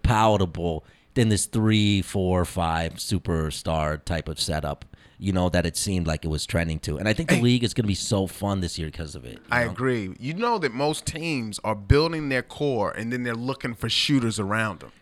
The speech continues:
Speaker 1: Yeah.
Speaker 2: The Warriors have the shooters.
Speaker 1: That is their core.
Speaker 2: They have that.
Speaker 1: Just
Speaker 2: That's
Speaker 1: for w-
Speaker 2: already empowering.
Speaker 1: Mike Winfield, I just want you to picture, we already have the greatest backcourt, shooting backcourt of all time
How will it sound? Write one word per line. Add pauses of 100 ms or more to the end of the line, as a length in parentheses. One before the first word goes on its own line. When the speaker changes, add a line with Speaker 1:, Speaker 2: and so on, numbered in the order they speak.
Speaker 1:
Yeah.
Speaker 2:
The
Warriors (380)
have
the
shooters.
Speaker 1:
That
is
their
core.
Speaker 2:
They
have
that. (160)
Speaker 1:
Just
Speaker 2:
That's
Speaker 1:
for
w-
Speaker 2:
already
empowering.
Speaker 1:
Mike
Winfield,
I
just
want
you
to
picture,
we
already
have
the
greatest (240)
backcourt, (140)
shooting
backcourt (140)
of
all
time